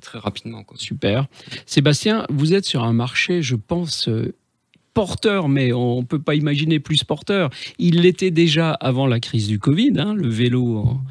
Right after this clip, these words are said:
Speaker 2: se développait très fort. Strasbourg est une ville, euh,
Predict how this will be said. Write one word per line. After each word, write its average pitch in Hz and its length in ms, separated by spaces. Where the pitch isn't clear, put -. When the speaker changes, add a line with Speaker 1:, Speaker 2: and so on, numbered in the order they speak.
Speaker 2:
se - 140
développait 113 460
très - 180
fort. 190 420
Strasbourg 180 600
est 147 140
une 160 140
ville, 156 380
euh, 120 320